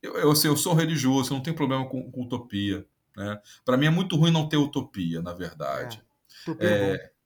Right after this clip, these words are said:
Speaker 1: <laughs> eu prefiro ter utopia, né? Eu prefiro ter alguma coisa pra pensar no dia seguinte, né? E, assim, uma coisa que eu quero pensar pro dia seguinte, assim, ó, eu quero cada vez mais tentar construir um, um lugar pra que meu filho habite, é,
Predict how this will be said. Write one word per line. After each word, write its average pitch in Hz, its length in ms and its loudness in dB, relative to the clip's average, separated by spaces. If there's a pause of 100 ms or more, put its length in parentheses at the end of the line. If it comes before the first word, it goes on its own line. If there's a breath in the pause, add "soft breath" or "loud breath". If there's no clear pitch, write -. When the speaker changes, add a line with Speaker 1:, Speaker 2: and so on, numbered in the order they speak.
(220)
Speaker 1:
<laughs> 151 400 2
eu 143 140 6
prefiro 156 320 0
ter 160 100 2
utopia, 139 600 2
né? 120 100 0
Eu 117 220 -2
prefiro - 260 -4
ter 139 240 0 (240 loud breath)
alguma 123 320 0
coisa 127 180 -2
pra 127 80 -2
pensar 127 300 -2
no 127 80 -2
dia 123 160 -2
seguinte, 120 680 -2
né? 107 300 -4 (540 loud breath)
E, 113 80 -4
assim, 113 280 0
uma 117 240 -2
coisa 135 260 0
que 135 80 -4
eu 127 100 -2
quero 131 220 -4
pensar 123 260 -6
pro 117 140 -12
dia 117 100 -6
seguinte, 113 300 -8
assim, - 160 -8
ó, 107 140 0
eu 101 100 -4
quero 107 220 -2
cada 107 240 -6
vez 110 340 -6
mais 98 320 -6
tentar 95 540 -4
construir 92 720 -12 (500)
um, 95 220 -16 (760)
um 101 120 -10
lugar 95 480 0
pra 98 120 -10
que - 140 -14
meu 120 120 -4
filho 110 240 -6
habite, 95 520 -6 (220)
é, 90 420 -14